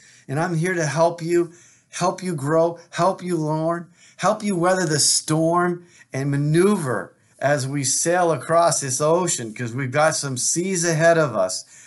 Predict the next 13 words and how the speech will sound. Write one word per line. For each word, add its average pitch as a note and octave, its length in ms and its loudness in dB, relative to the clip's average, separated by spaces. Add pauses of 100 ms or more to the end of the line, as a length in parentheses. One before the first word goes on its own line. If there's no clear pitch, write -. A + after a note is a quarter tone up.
(280)
But, C#3 200 -4
you D#3+ 80 2
know, E3 180 4
in E3 60 2
the D3+ 80 0
final F3+ 500 2
analysis, D3+ 720 2
I'm C3 120 2
gonna C3+ 220 -2
share C#3+ 320 -2
this A#2+ 220 -4
with G2 200 -14
you. E2 200 -14